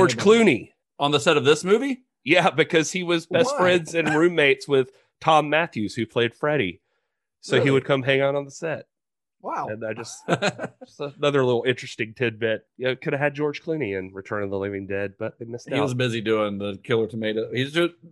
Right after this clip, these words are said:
Speaker 2: busy returning to Horror High.
Speaker 1: Yeah, Return to Horror
Speaker 2: Oh,
Speaker 1: High, which is one of the
Speaker 2: <laughs>
Speaker 1: better horror movies of the eighties, but
Speaker 2: Oh,
Speaker 1: Justin
Speaker 2: yeah.
Speaker 1: doesn't like it.
Speaker 2: <laughs> So, uh, the character that Don Calfa plays, Ernie, his full name, I don't know if they ever say it in the movie, but his fir-,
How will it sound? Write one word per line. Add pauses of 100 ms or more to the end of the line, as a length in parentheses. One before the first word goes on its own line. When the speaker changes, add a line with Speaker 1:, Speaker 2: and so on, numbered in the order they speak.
Speaker 2:
busy (200)
returning
to
Horror
High. (100)
Speaker 1:
Yeah,
Return
to
Horror
Speaker 2:
Oh,
Speaker 1:
High,
which
is
one
of
the
Speaker 2:
<laughs>
Speaker 1:
better
horror
movies
of
the
eighties,
but
Speaker 2:
Oh,
Speaker 1:
Justin
Speaker 2:
yeah.
Speaker 1:
doesn't
like
it. (580)
Speaker 2:
<laughs> (1000)
So,
uh,
the
character
that
Don
Calfa
plays,
Ernie, (220)
his
full
name,
I
don't
know
if
they
ever
say
it
in
the
movie,
but
his
fir-,